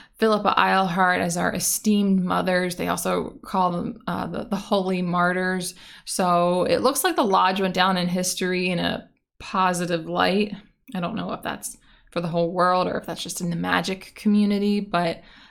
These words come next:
um, yeah, they get these, um, like, they're talked about in this, with this esteem. So, uh, it's, um, yeah, I don't know that everybody thinks of the lodge as super great, but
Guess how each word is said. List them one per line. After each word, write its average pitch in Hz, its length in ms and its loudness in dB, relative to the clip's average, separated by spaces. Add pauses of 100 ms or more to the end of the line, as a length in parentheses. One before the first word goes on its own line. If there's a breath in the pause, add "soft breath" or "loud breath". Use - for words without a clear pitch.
(160 loud breath)
um, 160 360 -2
yeah, 190 120 -6
they 190 260 -4
get - 280 -10
these, 160 480 -4
um, - 460 -8 (220)
like, 170 140 -8
they're 165 120 -4
talked - 280 -10
about - 420 -8
in 76 320 -10
this, - 280 -10
with 180 100 -10
this - 160 -8
esteem. 170 580 -6
So, - 320 -6 (420 loud breath)
uh, - 40 -2
it's, - 840 -2
um, 175 540 -4 (1040)
yeah, 170 220 -2
I 170 100 2
don't 170 260 0
know 185 240 0
that 175 160 2
everybody 170 360 0
thinks 170 280 -4
of 175 80 -6
the 175 100 -4
lodge 175 320 -4
as 175 120 -2
super 185 260 -4
great, 170 560 -2
but 170 320 2